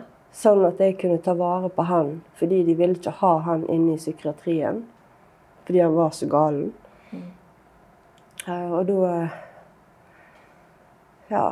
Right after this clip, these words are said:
Speaker 1: til slutt da så, så var det jo ikke mer igjen av meg.
Speaker 2: Nei.
Speaker 1: Jeg, eh, han hadde tatt fra meg alt som var med meg.
Speaker 2: Mm.
Speaker 1: Um,
Speaker 2: Men altså, når du, sånn som du sier, det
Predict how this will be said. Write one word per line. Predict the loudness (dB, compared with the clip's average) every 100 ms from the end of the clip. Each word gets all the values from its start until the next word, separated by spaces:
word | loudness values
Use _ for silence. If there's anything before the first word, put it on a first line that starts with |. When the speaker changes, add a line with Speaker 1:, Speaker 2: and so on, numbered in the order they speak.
| -6 -16
Speaker 1:
til | -4 -4
slutt | 0 -4 -2
da | -6
så, | -2 -2 -2 -4 -8 -14 -16
så | -16 -12 -14 -10
var | 0 4 6
det | 4
jo | 0
ikke | 0 0
mer | 0 -2
igjen | -4 -6 -8
av | -10
meg. | -10 -12 -16 _ _ -16
Speaker 2:
Nei. | -14 -12 -14 -20 -10
Speaker 1:
Jeg, | -8 -6 -6
eh, | -8 -8 -8 -10 -12 _ _ -6
han | 0
hadde | 2 2 2
tatt | 0 0
fra | -4 -2
meg | -2 -6
alt | 0 0 0 -10 _ _ -20 -20 _ _ _ _
som | -8 -6
var | -4 -4 -4
med | -4 -6
meg. | -8 -12 -16 -20 _ _
Speaker 2:
Mm. | -12 -10 -8 -12 _ _ _ _ _ _
Speaker 1:
Um, | -20 -20 -18 -16 -14 -16 -20 _ _ _ _ _ -20 -20 _ _
Speaker 2:
Men | -10 -6
altså, | -4 0
når | 2 2
du, | 2 0 -2 -4 -6 -8 -10
sånn | -12 -10
som | -6
du |
sier, | -8 -6 -8 -6 -8
det | -8